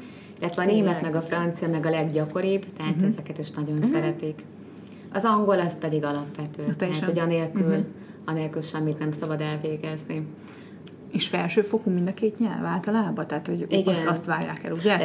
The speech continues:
Speaker 3: Tehát,
Speaker 1: a
Speaker 3: hogy
Speaker 2: A
Speaker 3: folyékony.
Speaker 2: finn csak,
Speaker 1: szinten.
Speaker 2: vagy, vagy, vagy, vagy a papír is egyébként?
Speaker 1: A papír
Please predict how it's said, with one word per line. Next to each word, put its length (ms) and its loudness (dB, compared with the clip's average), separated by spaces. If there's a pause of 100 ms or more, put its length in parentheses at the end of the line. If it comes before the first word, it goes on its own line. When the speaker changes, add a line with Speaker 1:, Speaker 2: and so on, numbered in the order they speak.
Speaker 3:
Tehát, 240 4
Speaker 1:
a 20 8
Speaker 3:
hogy 120 8
Speaker 2:
A 40 6
Speaker 3:
folyékony. 160 6
Speaker 2:
finn 120 6 (120)
csak, 180 6
Speaker 1:
szinten. 180 2
Speaker 2:
vagy, 220 4
vagy, 300 2
vagy, 280 0 (160)
vagy 140 0
a 40 0
papír 340 0
is 200 -4
egyébként? 600 -6
Speaker 1:
A 100 -6
papír 520 4